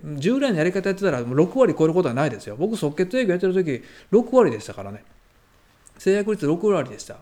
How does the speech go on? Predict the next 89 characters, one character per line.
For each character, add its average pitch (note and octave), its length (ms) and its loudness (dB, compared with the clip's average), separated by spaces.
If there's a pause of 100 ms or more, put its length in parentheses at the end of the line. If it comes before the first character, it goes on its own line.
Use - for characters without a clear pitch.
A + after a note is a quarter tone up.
で、 A3 200 -2 (280)
六 A#3+ 240 0
割 C4 220 2
も D#3+ 100 0
結 C#4+ 260 -6
構 - 300 -2
い A3 200 -2
い G#3+ 40 2
方 D4 260 2
だ F3+ 100 0
と C#3 100 0
思 C3+ 140 2
い C3 40 0
ま B2+ 140 -2
す。 - 140 -14 (680)
<laughs> B3 760 -6
い A#3+ 160 -2
い A3 40 2
方 D4+ 180 -4
だ G#3 140 2
と D3+ 80 2
思 F#3+ 140 2
う - 20 0
ん - 20 -2
で C3 80 -2
す - 80 -12
よ。 B2 80 -6
で A#3 140 2
も、 A3+ 140 0
六 E3+ 340 -4
割 B3+ 180 -4
を D#3+ 60 -6
超 - 180 -4
え G#3 40 0
る G#3 60 -4
こ G#3+ 120 -4
と F3+ 60 -4
は A#2 60 -10
な C3 140 -10
か B3+ 140 -6
っ - 120 -10
た A2+ 120 -12
で G2 80 -18
す - 80 -20
よ。 F#2+ 120 -20
七 F3+ 280 0
割、 G3 180 0
八 D#3 240 -8
割 G#3 100 0
な C#3+ 100 -4
ん A#2 40 -10
て A#2 80 -10
い B2 60 -10
か G#3+ 100 -6
な A#3 100 -2
か G#3+ 100 -4
っ - 40 -8
た G#2+ 100 -12
で - 80 -16
す。 - 160 -20 (600)
う C3+ 40 -10
ん、 C3 400 -8
そ - 60 -8
れ G3 80 -4
が A#3 180 -8
九 C#4 260 -2
割 C#4+ 280 0
な A#2+ 120 -4
ん G#2 80 -12
て G2 120 -14
ち - 80 -6
ょ A3+ 40 0
っ - 20 -14
と - 240 -12
あ D3 80 -4
り A#3 100 0
え D4+ 60 0
な E4+ 100 0
い F#3+ 80 0
数 C#3 160 -4
字 B2+ 100 -6
だ C3 80 0
か G#2 120 -10
ら A2 60 -10
ね。 B2 120 -12
普 - 120 -14
通 - 120 -8
に B3+ 140 -2
考 B3 60 0